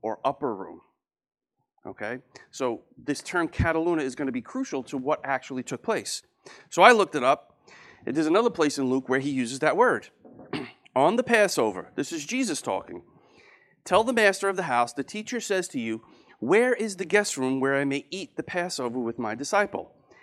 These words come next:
And he will show you a large upper room furnished. Prepare it there." Now that term guest room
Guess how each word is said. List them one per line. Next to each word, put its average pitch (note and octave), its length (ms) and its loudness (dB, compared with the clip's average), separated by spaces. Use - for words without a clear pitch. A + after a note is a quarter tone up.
And B2 160 -6
he F3 120 2
will F#3+ 140 -2
show E3+ 220 -2
you D#3 200 0
a - 20 0
large C#3 440 0
upper D3+ 240 -2
room C3 260 -2
furnished. G#2 580 -6
Prepare C3+ 760 -8
it A2+ 240 -8
there." - 340 -16
Now A#2+ 160 -4
that D#3 260 -2
term D#3+ 300 0
guest D3+ 320 -2
room G#3 360 -2